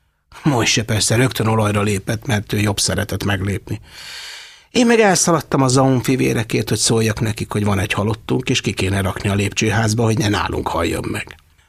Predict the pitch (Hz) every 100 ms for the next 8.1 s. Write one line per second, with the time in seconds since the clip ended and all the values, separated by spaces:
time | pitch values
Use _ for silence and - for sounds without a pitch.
0 | _ - 226 208 180 156 - 135 - -
1 | - - - 202 - 165 127 - 120 -
2 | 117 110 - 104 - 104 95 98 98 95
3 | - 90 87 95 - 90 92 - - 92
4 | 98 101 113 117 - 117 127 117 104 113
5 | 110 113 95 117 104 101 - 110 98 101
6 | 101 - 131 165 - 120 - 101 95 87
7 | 80 - 85 - 90 87 - - - -